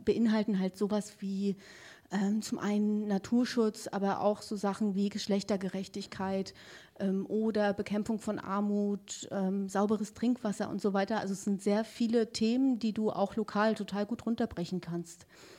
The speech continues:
Und, ähm, das hat uns eben ermöglicht, ganz viele unterschiedliche Gruppen auch anzusprechen und, ähm, ganz viele Themen und eben auch die Leute, die für unterschiedlichste Themen brennen,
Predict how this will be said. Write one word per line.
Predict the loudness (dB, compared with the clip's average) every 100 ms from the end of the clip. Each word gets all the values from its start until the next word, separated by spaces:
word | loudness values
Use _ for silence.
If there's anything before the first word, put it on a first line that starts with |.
| -20 -20 _
Und, | 2 4 2 0
ähm, | -2 0 0 0
das | 0 0
hat | -4 -4
uns | -4
eben | 0 0 2
ermöglicht, | 2 4 2 2 0 0 -8 -20 -20 -20 _
ganz | -4 -2
viele | -2 -2
unterschiedliche | 0 0 0 0 2
Gruppen | 2 4 4
auch | 2
anzusprechen | -4 -4 -4 -6 -6 -2 0 0 -2 -10 -6 0
und, | 2 2 0 0 -4 -12 -6
ähm, | -4 -2 0 -2 -4
ganz | -2 -2 -2
viele | -4 -4
Themen | -4 -2 2 2 2
und | 0 -2
eben | -2 -2
auch | -2 -4 -8 -20 -20 -20 _ -6
die | 0
Leute, | 2 4 4 2
die | -2 -2
für | -4 0 2 2
unterschiedlichste | 0 -2 -2 -6 -4 -2
Themen | 0 0 0
brennen, | 2 4 6 4